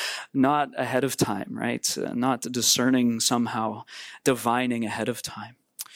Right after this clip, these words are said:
Uh, verse sixteen. "Not now as a servant, but above a servant, a brother beloved, especially to me, but how much more unto thee, both in the flesh and in the Lord." Again, if this were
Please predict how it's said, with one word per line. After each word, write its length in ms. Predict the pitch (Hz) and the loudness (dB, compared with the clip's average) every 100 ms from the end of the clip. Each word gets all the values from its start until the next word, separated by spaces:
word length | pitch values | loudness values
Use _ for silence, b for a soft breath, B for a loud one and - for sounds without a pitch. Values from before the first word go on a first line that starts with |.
| B B B | B B B
Uh, 100 | - | -2
verse 200 | 165 180 - - - | 2 4 4 4 4
sixteen. 800 | - 165 - 175 160 - 147 - _ _ - B B B B | 2 4 2 2 -2 -4 -14 -20 _ _ -20 B B B B
"Not 320 | 170 175 - | 2 2 -2
now 380 | 160 165 180 190 | 2 4 4 2
as 180 | 170 165 | 2 2
a 60 | |
servant, 760 | 156 - 160 156 139 123 - - - | 2 4 4 4 0 0 0 -2 2
but 120 | 139 | 2
above 580 | 139 135 135 127 127 - | 4 4 4 0 -4 -4
a 80 | 127 | 2
servant, 520 | - 120 117 120 113 | 4 4 2 0 0
a 60 | 123 | 0
brother 580 | - 135 151 143 139 131 | 4 4 4 2 0 2
beloved, 580 | 127 117 117 117 107 - - - - | 2 4 2 2 -2 -2 -16 -18 -14
especially 760 | 139 - - 151 151 175 151 139 | -2 2 4 4 4 4 4 4
to 140 | 139 | 4
me, 360 | 127 131 127 123 | 6 6 4 4
but 220 | 123 117 | 2 2
how 180 | - 151 | 2 2
much 260 | 143 - | 2 0
more 280 | 135 135 135 | 2 2 2
unto 300 | 131 135 135 | 0 0 2
thee, 220 | 127 120 | 2 2
both 300 | 113 131 127 | 4 2 2
in 80 | 135 | 0
the 80 | 123 | -2
flesh 540 | - 117 113 - - B B B B B B | 0 2 2 2 0 B B B B B B
and 140 | 120 120 | 0 4
in 60 | |
the 100 | 117 | 2
Lord." 300 | 104 95 90 _ _ _ _ _ _ _ - - | 0 -4 -8 _ _ _ _ _ _ _ -14 -8
Again, 340 | 143 123 123 | -2 0 0
if 120 | 117 - | -2 -2
this 240 | 123 - | 0 0
were 220 | 131 107 | 0 -2